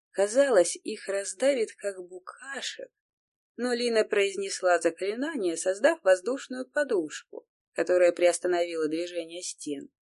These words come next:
Следом им встретились струи кипящей лавы, вырывавшиеся из стен, каменные шипы, выскакивавшие из пола,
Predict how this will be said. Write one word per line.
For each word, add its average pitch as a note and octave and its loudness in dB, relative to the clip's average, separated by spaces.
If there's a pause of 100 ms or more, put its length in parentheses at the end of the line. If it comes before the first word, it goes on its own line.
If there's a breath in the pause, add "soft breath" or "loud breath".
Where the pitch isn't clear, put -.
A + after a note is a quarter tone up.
(520)
Следом C#4 0
им A3+ -6
встретились G#3 -2
струи A#3 -2
кипящей G#3+ -4
лавы, F3+ -2 (140)
вырывавшиеся F#3 2
из F3+ 0
стен, F3 -4 (300)
каменные F3+ 2
шипы, - -4
выскакивавшие F3 -2
из - -2 (140)
пола, D3+ -2